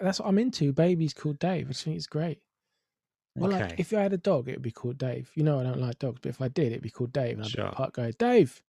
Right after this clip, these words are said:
Speaker 1: Dave!"
Speaker 2: <laughs> Dave in, uh, comedy terms is often one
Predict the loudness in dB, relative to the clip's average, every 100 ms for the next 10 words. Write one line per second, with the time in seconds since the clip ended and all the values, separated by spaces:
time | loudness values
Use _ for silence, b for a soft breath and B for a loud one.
0 | _ _ _ _ _ _ _ 6 8 8
1 | 6 0 2 0 2 0 0 -4 -6 -10
2 | -10 -14 _ _ -20 -14 B B B B
3 | 0 2 4 4 2 0 2 2 0 0
4 | 0 0 -2 -6 -14 -2 2 4 2 2
5 | 2 2 0 0 0 0 0 0 0 0